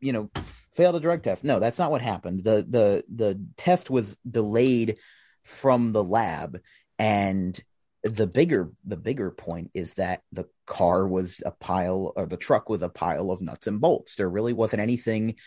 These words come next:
that inspection officials couldn't do. They kind of went up to the car and was like, "Well,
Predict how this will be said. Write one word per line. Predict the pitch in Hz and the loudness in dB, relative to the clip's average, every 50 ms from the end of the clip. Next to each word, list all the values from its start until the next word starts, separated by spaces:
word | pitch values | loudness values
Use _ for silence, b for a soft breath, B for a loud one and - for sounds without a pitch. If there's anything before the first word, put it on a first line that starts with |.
| B B B B - | B B B B 0
that | - 104 101 104 - _ _ _ _ _ _ _ _ _ _ _ _ | 2 4 4 4 2 _ _ _ _ _ _ _ _ _ _ _ _
inspection | - - 98 95 - - - 107 - - - 226 185 127 78 | -4 -2 -2 -2 -2 0 0 0 0 2 2 2 2 2 0
officials | 67 - - 82 - - 80 - | -4 -4 -4 -4 -4 -4 -8 -8
couldn't | - - - - - | -6 -8 -8 -6 -4
do. | 92 117 | -4 0
They | 107 131 131 | 0 0 2
kind | - 143 135 | 2 2 0
of | 123 117 104 - | 0 0 -2 -4
went | 104 127 131 123 | -2 0 2 2
up | 113 - | 2 0
to | - 117 | 0 -2
the | 95 - | -2 0
car | 127 143 139 | -2 -2 0
and | 98 | 0
was | 90 90 - | -2 -2 -2
like, | 87 87 - - | -2 -4 -4 -4
"Well, | 95 82 - | -4 -4 -6